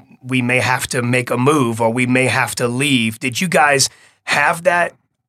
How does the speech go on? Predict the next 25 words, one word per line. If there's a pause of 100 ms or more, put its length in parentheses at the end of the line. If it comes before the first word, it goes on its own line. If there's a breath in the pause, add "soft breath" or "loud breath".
feeling?
And
then
maybe
what
did
you
do
to
overcome
that?
Or
what, (120)
what
has
kept
you (480 soft breath)
in
this
position
for
the
last
seven
years?